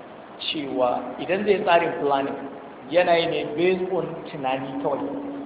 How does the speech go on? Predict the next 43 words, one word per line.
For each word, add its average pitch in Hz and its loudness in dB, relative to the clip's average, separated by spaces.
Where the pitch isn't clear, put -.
So 160 -2
kuma 208 -2
tunanin 196 2
ba 160 4
dole 180 2
bane 165 2
ya 139 -2
zama 131 -2
daidai. 127 -6
So - -2
ana 214 8
iya 202 8
fara 196 10
shi 190 2
da 180 4
an 208 2
ɗan 208 2
kai 220 8
wani 214 10
mataki, 208 6
sai 214 4
a 202 6
gane 190 10
matsalar 180 6
shi. - -4
So 175 2
dole 214 10
ne 220 4
a - -8
canza. - -4
Shi 285 6
ko 311 12
Allah 233 10
ya 214 12
riga 254 8
ya 208 10
gama 214 8
tsarin 185 10
don 196 2
ya 214 8
san 220 2
farkon 214 4
duniya 214 4